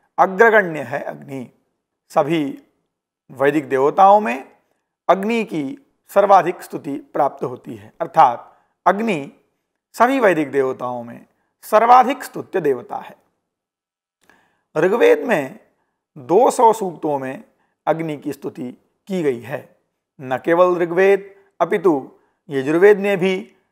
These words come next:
अग्नि की प्रार्थना पाई जाती है। अग्नि के बारे में स्तुतियाँ यजुर्वेद में भी प्राप्त होते हैं और क्वचित सामवेद में भी प्राप्त होते हैं,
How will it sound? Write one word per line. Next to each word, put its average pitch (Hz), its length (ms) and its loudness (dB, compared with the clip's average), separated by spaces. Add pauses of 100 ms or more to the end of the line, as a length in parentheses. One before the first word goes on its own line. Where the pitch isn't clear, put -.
(200)
अग्नि 156 260 -8
की 139 400 -14
प्रार्थना 143 640 0 (440)
पाई 131 220 0
जाती 139 320 -2
है। 170 400 -2 (240)
अग्नि 143 420 -6 (380)
के 147 120 2
बारे 131 260 2
में 131 260 -10
स्तुतियाँ 147 800 -4
यजुर्वेद 170 380 2
में 170 160 -6
भी 175 100 -2
प्राप्त 165 320 -2
होते 165 280 -2
हैं 170 460 -8 (380)
और 147 500 2
क्वचित 139 260 -10
सामवेद 151 460 0
में 147 160 -6
भी 139 280 -8 (500)
प्राप्त 139 300 0
होते 135 280 -4
हैं, 143 380 -10